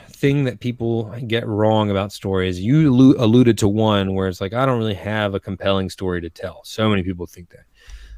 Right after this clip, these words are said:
Al-, also, sometimes, many times, people think, "I've told that story already. Like, I don't wanna just keep saying it. Like, people are gonna get bored of that, aren't they, if I keep saying it?" And the answer is flatly, no, they won't.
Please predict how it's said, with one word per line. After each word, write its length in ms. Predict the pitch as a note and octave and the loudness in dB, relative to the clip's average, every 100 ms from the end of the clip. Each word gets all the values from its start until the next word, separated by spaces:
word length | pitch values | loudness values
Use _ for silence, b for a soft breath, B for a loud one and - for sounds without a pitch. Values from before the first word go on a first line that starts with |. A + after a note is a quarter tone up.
| b | b
Al-, 240 | E3+ A3+ A3 | 4 4 4
also, 440 | D#3 A3+ - B2+ | 4 4 4 2
sometimes, 680 | A#2 B2+ B2+ B2 A2+ C#3+ - | 0 -4 -2 -2 -2 -4 -4
many 300 | A2 D#3+ D#3+ | 2 4 2
times, 440 | - F#2 G2+ D3 | 0 -6 -6 -10
people 320 | - C#3+ C#3+ C3+ | -8 -6 -4 -4
think, 300 | - B2+ B2+ _ _ _ A#2+ | -4 -4 -6 _ _ _ -8
"I've 160 | B2+ | -8
told 380 | - - A3+ F3 | -6 2 2 4
that 180 | F#2+ G2 | 0 -4
story 420 | - G#2 F#2+ F2+ | -8 -6 -4 -6
already. 520 | F2 F2 F2 F#2 F#2 | -10 -14 -14 -14 -14
Like, 240 | F#2 F#2+ G#2 | -14 -14 -8
I 60 | |
don't 180 | A#2 C#3 | -4 -2
wanna 200 | B2+ B2 | -2 -2
just 300 | A#2 A#2+ - | 0 -2 -4
keep 300 | - C3+ C3 | -6 -4 -4
saying 380 | - B2+ B2+ A#2 | -4 -2 0 -2
it. 80 | A2+ | -4
Like, 160 | G#2+ | -4
people 200 | - C3+ | -2 2
are 40 | B2 | 4
gonna 160 | A#2+ | 4
get 180 | A#2 G#2+ | 4 2
bored 300 | A2 C#3+ F3 | 4 6 6
of 80 | A2 | 4
that, 180 | F#2 F2 | -2 -4
aren't 240 | F#2+ G#2+ | -4 -4
they, 160 | C3+ C#3+ | -2 -2
if 160 | A#2 | -2
I 60 | G2+ | -6
keep 240 | - G#2+ | -10 -14
saying 320 | - G#2+ A#2+ D#3 | -12 -8 -6 -6
it?" 120 | C3 | -6
And 80 | A2+ | -4
the 120 | C#3 | -2
answer 260 | D#3+ - | -2 -2
is 120 | A2 - | -4 -2
flatly, 520 | D3 D#3+ A#2 G#2 G#2+ - | 0 2 0 -6 -8 -6
no, 240 | F#3 A3+ G2+ _ _ _ _ _ | 0 0 0 _ _ _ _ _
they 100 | A2+ | -2
won't. 260 | D#3+ C3+ | 0 0